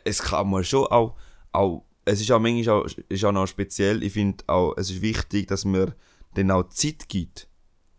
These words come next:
für so Sachen, oder? Also, also ich fange jetzt ein bisschen wahrscheinlich nicht, Ut-, Ut-, Ut-, Utopie nicht jetzt auf eine,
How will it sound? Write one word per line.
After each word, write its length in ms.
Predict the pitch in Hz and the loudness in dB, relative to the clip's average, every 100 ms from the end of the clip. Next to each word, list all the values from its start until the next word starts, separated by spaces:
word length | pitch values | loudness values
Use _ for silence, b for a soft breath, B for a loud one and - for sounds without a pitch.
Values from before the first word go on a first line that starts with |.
| _ - | _ -6
für 100 | 104 | -4
so 60 | 107 | 0
Sachen, 380 | 95 80 - | -2 -2 -4
oder? 100 | 92 | 0
Also, 260 | 95 90 95 | 0 -2 -6
also 140 | 98 98 | -4 -4
ich 140 | 113 | -4
fange 180 | 110 101 | -2 -4
jetzt 120 | 98 | -6
ein 60 | 98 | -6
bisschen 200 | 95 85 | -6 -4
wahrscheinlich 420 | 90 85 104 92 | -6 -4 -4 -2
nicht, 280 | 95 98 - | -2 -4 -6
Ut-, 140 | 90 - 95 | -10 -8 -6
Ut-, 160 | 98 - | -6 -6
Ut-, 500 | 92 101 98 98 - | -4 -4 -6 -8 -6
Utopie 380 | 98 101 107 95 | -8 -8 -4 -4
nicht 160 | 95 | -4
jetzt 140 | 92 98 | -6 -8
auf 120 | 98 | -4
eine, 180 | 92 | -4